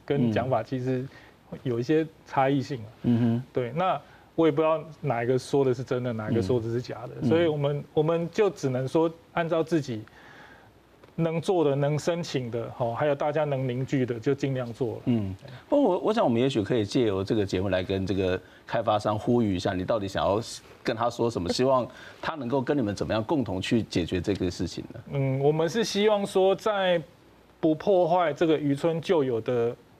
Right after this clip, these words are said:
Speaker 1: 文化下，
Speaker 2: 嗯哼。
Speaker 1: 哦，然后让现有的居民能够继续传承他们的传统产业。
Speaker 2: 嗯。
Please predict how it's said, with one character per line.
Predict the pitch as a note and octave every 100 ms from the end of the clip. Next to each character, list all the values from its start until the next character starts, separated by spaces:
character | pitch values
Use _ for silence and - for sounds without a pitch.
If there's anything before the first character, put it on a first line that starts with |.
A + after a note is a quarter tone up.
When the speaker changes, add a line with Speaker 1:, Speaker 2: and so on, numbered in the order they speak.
| _ _ _
Speaker 1:
文 | C3 B2+
化 | C#3+ C3
下， | A#2+ A2 A2
Speaker 2:
嗯 | A2 G#2+
哼。 |
Speaker 1:
哦， | A2 - - - -
然 | C3+
后 | D#3+ F3 D#3+
让 | F#3 E3 D3
现 | - - G3+ D#3+
有 | A#2+
的 | B2+
居 | C3 D#3 D#3
民 | C3+ A#2 C3+
能 | C3
够 | B2+ D3
继 | D#3+
续 | D3+ C#3+
传 | - B2+
承 | - A#2 A#2+
他 | C#3+
们 | C3
的 | A#2
传 | - A#2
统 | A#2+ B2+
产 | - G#2+ A#2+
业。 | A#2+ A2 -
Speaker 2:
嗯。 | A2 G2